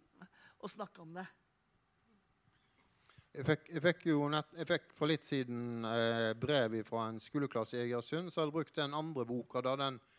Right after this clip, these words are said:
Speaker 2: Verdens søteste turist i, eh, seksualundervisningen da. Og det er en bok der jeg skriver for barn om seksualitet mellom voksne.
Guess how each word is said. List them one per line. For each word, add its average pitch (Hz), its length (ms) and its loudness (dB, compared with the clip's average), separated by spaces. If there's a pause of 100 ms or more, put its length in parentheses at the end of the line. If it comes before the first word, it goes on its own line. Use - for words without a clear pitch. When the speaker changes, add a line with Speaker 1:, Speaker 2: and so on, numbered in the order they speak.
(240)
Speaker 2:
Verdens 131 560 4 (100)
søteste 139 640 -4
turist - 680 -4 (600)
i, 143 300 0
eh, 135 200 2
seksualundervisningen 139 1200 6
da. 131 140 4 (340)
Og 147 100 -4
det 165 100 6
er 170 100 4
en 151 60 -8
bok 160 360 2
der 151 140 2
jeg 139 100 0
skriver 139 440 0
for 156 220 2
barn 180 340 2
om 170 160 -4
seksualitet 147 720 -2
mellom 127 240 2
voksne. 104 520 -4